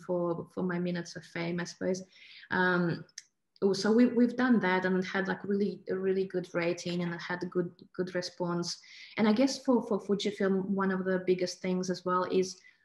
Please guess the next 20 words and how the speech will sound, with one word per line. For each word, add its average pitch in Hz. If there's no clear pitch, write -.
what 196
the 190
photographer 185
stands 175
for, 180
like, 180
the 190
philosophy, 175
uh, 175
of 175
the 180
photographer, 180
the 175
philosophy 180
of 180
your, 175
of 180
your 185
work, 175
um, 170